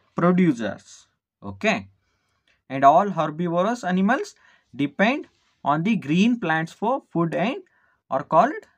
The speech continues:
consumers. Okay, so this is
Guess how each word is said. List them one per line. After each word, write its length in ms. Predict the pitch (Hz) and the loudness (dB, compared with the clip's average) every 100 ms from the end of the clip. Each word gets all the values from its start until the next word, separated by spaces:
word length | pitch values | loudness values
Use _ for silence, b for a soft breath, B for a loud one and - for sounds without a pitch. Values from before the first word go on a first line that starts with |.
| _ _ | _ _
consumers. 1000 | 247 240 147 127 95 - - - - - _ _ _ _ _ - | 0 2 0 -2 -4 -8 -16 -20 -20 -20 _ _ _ _ _ -14
Okay, 460 | 101 101 226 120 - _ _ _ _ _ _ _ | -12 0 0 0 -10 _ _ _ _ _ _ _
so 360 | 196 262 370 - | -4 -2 -4 -12
this 280 | 127 135 220 | -10 -8 -6
is 280 | 302 - | -8 -10